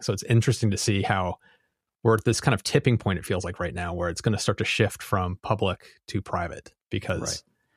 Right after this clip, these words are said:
Speaker 1: that's where the real, that, like, like dumping gasoline on a fire is, that's where it's gonna happen.
Speaker 2: Right.
Speaker 1: So in the next, I would say, w-, if companies like C F S and others that are also doing research just like this start to show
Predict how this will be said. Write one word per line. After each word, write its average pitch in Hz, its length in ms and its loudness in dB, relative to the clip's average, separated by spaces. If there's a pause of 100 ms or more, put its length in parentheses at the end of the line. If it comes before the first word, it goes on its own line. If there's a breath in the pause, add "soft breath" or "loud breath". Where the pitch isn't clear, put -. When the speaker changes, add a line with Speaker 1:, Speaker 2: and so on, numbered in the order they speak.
(280)
Speaker 1:
that's 101 260 2
where 98 160 2
the 90 120 0
real, 95 520 0 (320)
that, - 240 -2
like, 113 300 0
like - 280 0 (120)
dumping 101 320 4
gasoline 92 400 0
on 80 80 -8
a 82 40 -8
fire 90 380 -6
is, - 140 -12 (100)
that's - 320 -6
where 92 80 -2
it's - 100 -14
gonna - 140 -12
happen. - 400 -10 (420 loud breath)
Speaker 2:
Right. - 200 -20
Speaker 1:
So - 340 0 (340)
in 147 120 8
the 127 80 10
next, 117 280 4
I 117 80 2
would 113 160 4
say, 101 280 4
w-, 104 260 -2
if - 400 2 (220)
companies 113 520 2
like 104 440 0 (260)
C 120 220 4
F - 120 0
S 104 220 2
and 87 140 -8
others 92 560 -2
that - 80 0
are 95 200 -2
also 113 220 4
doing 92 200 0
research - 300 -6
just - 160 -4
like 95 220 -6
this - 280 -8 (580 soft breath)
start - 340 2
to 110 80 0
show 101 500 2